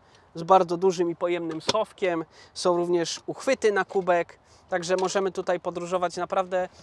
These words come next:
bardzo komfortowo. Są osobne nawiewy na tylną kanapę. Zwróćcie też uwagę, z-, że są dodatkowe nawiewy tutaj w słupku B,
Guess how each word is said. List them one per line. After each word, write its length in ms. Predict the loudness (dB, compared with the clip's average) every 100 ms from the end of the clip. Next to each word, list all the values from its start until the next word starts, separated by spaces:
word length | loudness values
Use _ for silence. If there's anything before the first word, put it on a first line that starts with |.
| -6
bardzo 320 | 2 2 2 0
komfortowo. 720 | -2 -2 -4 -2 -2 -2 -4 _ -20 -20 _ -20 -20 _ _ _ _ -18 -18 -20 -20 -20 _ _ _ _ _ -4
Są 260 | 4 6 6
osobne 380 | 4 2 2
nawiewy 500 | 2 2 2 2 2
na 140 | 0 -2
tylną 300 | -4 -4 -2
kanapę. 580 | -2 0 0 2 0 0
Zwróćcie 420 | -2 -2 -2 -2
też 200 | -2 0
uwagę, 320 | 2 2 2
z-, 160 | -2 -4
że 220 | 0 0
są 200 | 2 0
dodatkowe 500 | 2 0 0 0 2
nawiewy 420 | 0 2 0 0
tutaj 300 | -2 -2 -4
w 60 | -4
słupku 320 | -6 -4 -6
B, 400 | 4 6 6 4